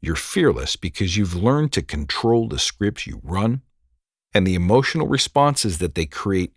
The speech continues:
in your mind and body. This level of mental and emotional control has to be learned, though,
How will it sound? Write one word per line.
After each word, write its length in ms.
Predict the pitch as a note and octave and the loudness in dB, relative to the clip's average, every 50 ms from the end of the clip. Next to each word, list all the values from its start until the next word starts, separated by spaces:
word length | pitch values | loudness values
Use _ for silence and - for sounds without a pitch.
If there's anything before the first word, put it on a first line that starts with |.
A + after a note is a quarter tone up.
| _ _ _ _ | _ _ _ _
in 80 | - E2 | -8 -8
your 100 | C#2+ C2+ | -6 -6
mind 460 | C#2+ D2+ E2+ F2+ F#2+ F#2+ F#2+ F#2+ - - _ _ _ _ _ - | -4 -4 -4 -2 -2 -2 -4 -4 -6 -10 _ _ _ _ _ -2
and 160 | B2 B2 A#2+ | 0 2 4
body. 400 | B2+ B2+ B2 A2 C#2+ - - - _ _ _ _ _ _ _ _ - - _ _ _ _ _ - | 4 4 4 2 0 -4 -10 -14 _ _ _ _ _ _ _ _ -20 -20 _ _ _ _ _ 0
This 260 | F#2+ A#2+ C#3+ C#3 - D3+ | 2 4 4 4 4 4
level 280 | C#3 C#3 C#3 C#3+ C3 | 4 4 4 4 2
of 100 | A#2 G#2 | 0 2
mental 440 | F#2+ G#2 A#2 A#2+ A#2+ - - C#3+ - | 2 2 2 2 2 2 0 0 0
and 140 | - F#2 F2 | -2 -4 -2
emotional 520 | E2+ E2+ E2+ F#2+ A2+ B2 - - - A#2+ | -2 0 2 2 2 2 2 0 -2 -2
control 440 | A2 - A2 F#2+ - - C3 B2+ B2 | -2 0 -2 0 2 4 4 4 4
has 240 | A2+ - B2 A#2+ - | 4 2 0 0 0
to 100 | - - | -2 -2
be 160 | A#2 G#2 G2+ | -2 0 0
learned, 480 | G2+ F#2+ G2+ B2 C#3 D3 C#3+ C3 G2 D2+ | 2 2 4 4 4 4 4 2 0 0
though, 240 | B1+ - - - | -2 -6 -8 -10